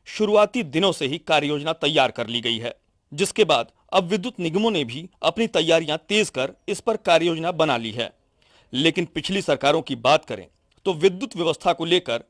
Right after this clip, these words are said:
उसमें भी अमूल चूल परिवर्तन होने की बात कही गई थी,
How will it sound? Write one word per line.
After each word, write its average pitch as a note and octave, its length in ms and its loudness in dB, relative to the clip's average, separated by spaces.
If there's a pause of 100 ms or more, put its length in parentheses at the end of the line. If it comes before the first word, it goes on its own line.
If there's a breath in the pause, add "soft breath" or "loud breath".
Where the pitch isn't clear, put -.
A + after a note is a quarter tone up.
(100)
उसमें A#3 300 -4
भी C4 220 -4
अमूल G#3+ 320 -2
चूल G3+ 240 -6
परिवर्तन E3 480 -2
होने D3+ 220 -2
की E3 160 -8
बात C3 300 2
कही C3 180 -4
गई B2+ 160 -2
थी, A#2 220 -14